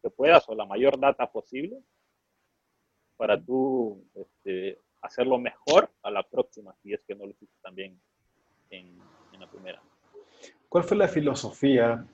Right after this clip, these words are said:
Speaker 2: para enfrentar el costo de ese aprendizaje? Es decir,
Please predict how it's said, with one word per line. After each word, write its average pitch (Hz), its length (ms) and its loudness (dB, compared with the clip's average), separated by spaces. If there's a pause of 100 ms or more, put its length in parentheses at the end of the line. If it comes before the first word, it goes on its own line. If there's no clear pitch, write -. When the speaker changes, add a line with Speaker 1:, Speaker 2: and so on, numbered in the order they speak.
(320)
Speaker 2:
para 127 240 0
enfrentar 117 840 2 (260)
el 98 300 -4
costo 143 420 2
de 104 160 -2
ese - 140 -8
aprendizaje? 95 720 -10 (500)
Es 117 200 -8
decir, 117 280 -8